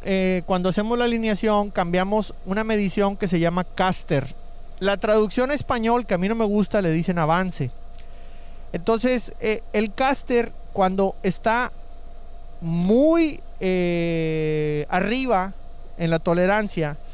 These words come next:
eh, ese caster puede generar vibraciones, sobre todo cuando impactas un bachacito o algo, como que se te cimbra mucho el volante.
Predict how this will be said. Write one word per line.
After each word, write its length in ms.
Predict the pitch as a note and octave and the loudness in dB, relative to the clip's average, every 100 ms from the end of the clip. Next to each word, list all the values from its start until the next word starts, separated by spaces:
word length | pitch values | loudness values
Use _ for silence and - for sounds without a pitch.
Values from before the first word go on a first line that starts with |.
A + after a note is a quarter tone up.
| - - - - - | -12 -12 -12 -12 -4
eh, 560 | F3 F3 F3 E3+ E3+ - | 0 4 4 4 2 0
ese 220 | G3 G3 B3 | 0 0 0
caster 400 | B3 A3+ A#3 G#3+ | -2 0 0 2
puede 300 | G#3+ G#3 G#3+ | 4 4 2
generar 480 | A3+ G#3 F#3 F#3+ | 0 2 4 2
vibraciones, 640 | F#3 F#3+ F3+ D#3+ F#3 F#3 F3+ | 2 2 2 4 2 2 2
sobre 260 | F3+ E3+ | 2 2
todo 300 | - F#3 G3+ | 2 4 4
cuando 580 | F#3+ F3+ E3+ D3+ C3+ B2+ - - | 2 0 4 4 4 0 -4 -4
impactas 640 | G3 F3 - G3 - G3+ | 0 0 0 0 0 -2
un 100 | G3+ | 0
bachacito 520 | G3+ G#3 F#3 G#3 F#3 G3 | 0 0 0 -2 0 2
o 60 | |
algo, 180 | F#3+ G#3 | 4 2
como 240 | F#3+ D#3+ | 0 -2
que 100 | E3 | 0
se 100 | D3+ | 0
te 120 | D3 D3 | 0 -2
cimbra 340 | E3+ E3 F3 | -2 0 0
mucho 280 | E3 D#3+ E3+ | 0 -2 -2
el 40 | |
volante. 460 | D#3 D#3+ E3+ E3 | 0 0 0 -2